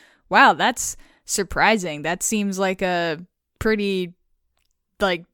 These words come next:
Democrat thing to do." Like, like it, like, I could see people losing respect for him by doing that, which is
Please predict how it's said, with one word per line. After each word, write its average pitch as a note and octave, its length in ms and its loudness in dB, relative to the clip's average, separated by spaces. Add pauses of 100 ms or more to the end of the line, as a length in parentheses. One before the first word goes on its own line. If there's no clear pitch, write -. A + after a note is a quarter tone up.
Democrat G3 720 0
thing F#3 300 -6
to F#3 120 -2
do." F3+ 300 2
Like, F3 220 0
like G3+ 180 4
it, G#3 220 0
like, G#3 240 0
I G#3 100 4
could A3 220 -2
see A#3 260 -2
people G#3 460 -2
losing G3 420 -4
respect F#3+ 640 -4
for F3 180 -4
him D#3 380 -6 (640)
by G3 260 8
doing G#3+ 440 2
that, D3 280 -8 (540)
which G#3+ 260 2
is G#3 320 0